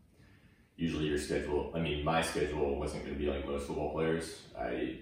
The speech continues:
knew I wanted to potentially go to medical school after grad-, undergraduate, and, um, I was also knew that I didn't wanna just major in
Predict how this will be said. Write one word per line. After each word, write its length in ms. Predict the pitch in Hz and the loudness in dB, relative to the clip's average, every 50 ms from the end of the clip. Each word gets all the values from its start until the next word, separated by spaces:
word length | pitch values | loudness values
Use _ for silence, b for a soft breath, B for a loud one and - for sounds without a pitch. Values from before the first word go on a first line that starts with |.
| - - | -10 -8
knew 200 | - 73 73 73 | -4 -2 0 0
I 40 | 69 | 0
wanted 320 | 69 67 67 67 69 67 | 0 0 -2 -2 -4 -4
to 300 | - - - - - - - | -4 -2 -2 -2 -2 -4 -6
potentially 360 | - - 82 73 71 73 73 | -8 -6 -4 -4 -2 -2 0
go 80 | 73 71 | 0 0
to 40 | 71 | 0
medical 280 | 71 71 71 71 73 | 0 -2 -2 -2 -4
school 480 | 73 - - 71 71 73 71 73 71 - 80 | -6 -6 -2 0 0 0 0 -2 -4 -6 -8
after 440 | 78 76 71 69 69 - - - - | -8 -6 -4 -4 -2 -4 -4 -6 -4
grad-, 240 | 67 64 - - - | -4 -2 -2 -2 -4
undergraduate, 680 | - 73 73 71 - - 69 73 76 73 69 71 - - B B B B B B B B B B B - - | -4 -4 -2 0 0 0 0 0 0 -2 -2 -4 -6 -14 B B B B B B B B B B B -12 -8
and, 640 | 73 71 73 71 69 69 69 67 65 65 65 67 - - - - - | -6 -2 -2 0 0 0 -2 -2 -4 -4 -6 -8 -10 -12 -14 -12 -10
um, 580 | 65 62 58 60 58 58 58 57 58 60 60 - | -6 -4 -4 -4 -4 -4 -4 -6 -6 -6 -6 -6
I 120 | - - | -4 -2
was 100 | - - | -2 0
also 540 | - 76 78 - - 73 73 71 69 69 71 71 - - - - - - | 0 0 0 0 0 2 2 2 2 2 -2 -4 -8 -12 -16 -20 -20 -10
knew 240 | - 80 80 80 78 | -4 -2 0 0 2
that 100 | - 80 | 2 2
I 80 | 82 82 | 2 2
didn't 220 | 80 78 76 78 | 0 0 -2 -2
wanna 220 | 78 76 73 71 71 | -2 -2 -2 -4 -4
just 340 | 71 - - - - - | -4 -6 -8 -10 -10 -8
major 300 | 78 73 73 73 76 73 | -4 -4 -2 -2 -2 -2
in 320 | 73 71 71 69 69 71 | -2 0 -2 -4 -6 -8